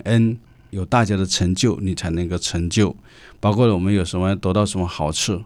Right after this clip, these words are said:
我们要跟大家分享。就是比较像人家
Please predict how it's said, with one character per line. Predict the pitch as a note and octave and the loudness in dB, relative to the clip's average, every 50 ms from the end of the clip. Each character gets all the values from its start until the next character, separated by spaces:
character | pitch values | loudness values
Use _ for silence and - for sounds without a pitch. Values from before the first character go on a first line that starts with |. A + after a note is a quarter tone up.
| - - | -12 -12
我 | - G2 F2 | -8 -4 -2
们 | F2+ F#2 | -2 -2
要 | F2+ F2 | -2 -2
跟 | - F#2 F#2 | -2 -2 0
大 | G2 F#2+ | 0 0
家 | F2 E2+ E2+ | 0 0 -2
分 | - - - G2+ G#2 | -4 -2 2 2 2
享。 | A2 - - - - - - - - - - - - - - - - _ _ | 4 2 0 -2 -4 -6 -14 -20 -20 -20 -20 -20 -20 -20 -20 -20 -20 _ _
就 | - A2 G#2+ | -2 0 0
是 | G2+ | 2
比 | F2 G2+ | 2 2
较 | G2+ G2+ | 2 4
像 | G#2 A#2+ G#2+ G2 | 4 2 2 2
人 | F#2 F#2 | 2 0
家 | F2 G2 G2 G2 F#2 | 2 2 0 0 0